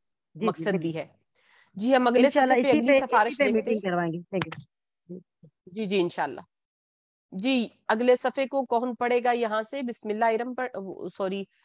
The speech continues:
Speaker 2: अ, मुझे मालूम नहीं कभी hand किसका raise है, क्योंकि मैं जब इस sheet पे आ जाती हूँ, फिर मेरी slide गड़बड़ कर जाती है।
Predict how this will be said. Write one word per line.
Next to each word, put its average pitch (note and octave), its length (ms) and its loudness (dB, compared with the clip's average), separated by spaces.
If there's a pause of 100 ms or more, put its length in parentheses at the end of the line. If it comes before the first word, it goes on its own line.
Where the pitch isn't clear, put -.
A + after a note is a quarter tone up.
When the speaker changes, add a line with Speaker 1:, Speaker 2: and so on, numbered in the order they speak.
(600)
Speaker 2:
अ, - 40 -8 (500)
मुझे F3+ 220 -6
मालूम F#3 320 -4
नहीं G#3+ 140 -6
कभी F3+ 180 -8
hand E3 240 -6
किसका F#3+ 280 -8
raise E3+ 220 -8
है, G3 60 -10
क्योंकि F#3+ 240 -12
मैं F3 200 -8
जब F3 200 -8 (180)
इस F3+ 120 -10
sheet A#3+ 320 -2
पे A3+ 60 6
आ A3 120 6
जाती A#3 240 0
हूँ, A3+ 80 -6
फिर G#3 120 -4
मेरी F#3 320 -4 (480)
slide G#3 400 0
गड़बड़ D#3+ 260 2
कर D#3+ 140 -6
जाती C#3+ 360 -12
है। C3 60 -16